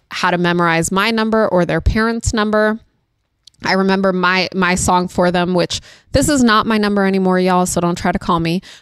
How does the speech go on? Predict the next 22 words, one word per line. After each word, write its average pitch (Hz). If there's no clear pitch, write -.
But 190
at 185
the 202
time, 214
it 180
was 170
three 180
one 233
zero, 277
six -
six -
three, 277
three 247
four 233
five 202
six. -
And 185
that 196
was 254
actually 240
a 196
song 185